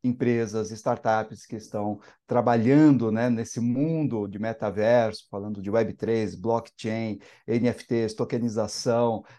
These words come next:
é, gamificação, entre tantas outras coisas, né? Fora a realidade aumentada e realidade virtual. Então, estou aqui, estou à disposição pra gente bater esse papo gostoso e conversar um pouquinho sobre,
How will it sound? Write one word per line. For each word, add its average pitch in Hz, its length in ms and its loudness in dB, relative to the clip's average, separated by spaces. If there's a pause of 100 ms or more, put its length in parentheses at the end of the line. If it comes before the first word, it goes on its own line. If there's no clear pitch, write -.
(100)
é, 107 380 -2
gamificação, 123 1040 0
entre 123 240 -6
tantas 131 520 -2
outras 107 340 -8
coisas, 92 440 -10
né? 110 240 -6
Fora 110 320 2
a 98 40 0
realidade 101 460 0
aumentada 101 400 -2
e 107 40 -2
realidade 95 640 -6
virtual. 92 560 -6 (420)
Então, 131 880 4 (300)
estou 156 200 4
aqui, 147 440 4 (180)
estou 123 200 2
à 123 40 6
disposição 135 600 0
pra 135 100 -4
gente 123 240 -6
bater 117 220 -4
esse - 240 -10
papo 110 300 -2
gostoso 120 600 -4
e 120 60 -6
conversar 110 460 -6
um 107 60 -8
pouquinho 110 340 -8
sobre, 107 520 -2